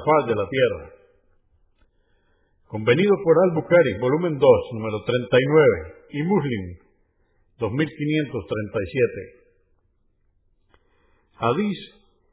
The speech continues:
mil setecientos cuarenta y ocho. Anás,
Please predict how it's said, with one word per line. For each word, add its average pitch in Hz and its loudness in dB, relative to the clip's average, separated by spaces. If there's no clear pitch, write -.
mil 190 -2
setecientos 165 0
cuarenta 123 0
y 139 6
ocho. - 2
Anás, 117 -4